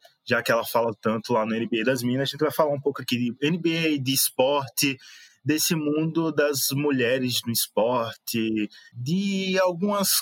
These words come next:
coisas meio problemáticas também, porque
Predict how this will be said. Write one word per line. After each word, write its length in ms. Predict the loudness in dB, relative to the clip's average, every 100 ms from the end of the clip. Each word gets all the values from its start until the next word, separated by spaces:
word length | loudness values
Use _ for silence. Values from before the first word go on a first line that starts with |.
| 0
coisas 640 | 0 0 0 0 0 0
meio 640 | 0 2 2 2 2 0 -2
problemáticas 1000 | 0 2 2 2 2 2 0 -2 -2 0
também, 520 | 0 0 0 0 -4 -12 _ _ _ -4
porque 280 | -2 0